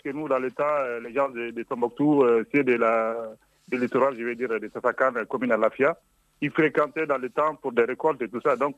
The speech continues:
ces gens se retrouvent chez nous aujourd'hui, euh, et dans une situation de détresse, il va de soi quand même qu'on trouve, euh, un moyen de, de les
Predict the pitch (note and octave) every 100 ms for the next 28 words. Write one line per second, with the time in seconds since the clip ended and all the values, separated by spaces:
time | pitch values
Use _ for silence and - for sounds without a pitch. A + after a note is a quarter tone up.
0 | D3+ C#3+ E3+ F3 D#3 D3+ F#3 F3+ D#3+ E3+
1 | E3+ C#3 C#3+ C#3 D#3 C3 B2 B2 B2+ B2+
2 | C3 - _ _ C#3 C3+ C#3+ D3+ C#3+ C#3+
3 | C#3 D#3+ B2+ A#2+ F3+ F#3 B2+ C3+ C3 -
4 | D#3+ D#3 B2+ D3 D3 C3 B2+ C#3+ C3 A#2
5 | A#2 B2 B2+ B2+ B2+ C3+ B2 A#2 A2+ A2+
6 | A#2